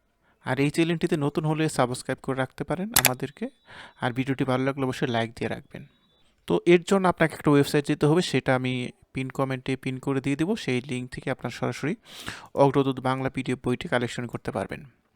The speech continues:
তো এর জন্য, আহ, আপনাকে দুইটা লিংক দেখাবো, একটা হচ্ছে ডাউনলোড লিংক সরাসরি,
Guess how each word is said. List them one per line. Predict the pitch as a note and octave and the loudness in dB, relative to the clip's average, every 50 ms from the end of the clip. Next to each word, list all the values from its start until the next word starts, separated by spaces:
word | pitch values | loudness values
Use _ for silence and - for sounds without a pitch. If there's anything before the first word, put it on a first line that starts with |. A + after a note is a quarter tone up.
| _ _ - - - - - _ - | _ _ -20 -20 -20 -20 -20 _ -6
তো | - D#3 - | -4 -2 2
এর | - F3 F3 D#3+ | 4 4 2 4
জন্য, | - F#3+ F#3 F3 D#3+ E3+ | 2 2 2 4 4 2
আহ, | A3+ F4+ F4+ - - - - C3 C3 B2 B2+ | 2 2 0 -2 -4 -4 0 2 4 4 4
আপনাকে | - - C3+ C3 B2+ B2+ B2 B2 | 2 2 -2 -2 0 0 -2 -2
দুইটা | A#2+ C3+ C3+ C3 - C3+ C3 | -2 0 0 2 4 4 2
লিংক | B2 B2 B2+ C3 B2+ | 4 2 0 0 0
দেখাবো, | C3 C3 C#3 C#3 C3+ | -2 0 0 0 -2
একটা | B2+ - - | -2 -4 -2
হচ্ছে | - C#3+ | -4 0
ডাউনলোড | C3 B2 A2+ B2 B2+ B2+ B2+ - | 2 2 2 2 0 -2 -4 -6
লিংক | C#3 D3 F#3+ B3+ - | -6 -6 -6 -4 -2
সরাসরি, | - C3+ B2+ B2+ - - G3 | 0 0 0 0 0 -2 0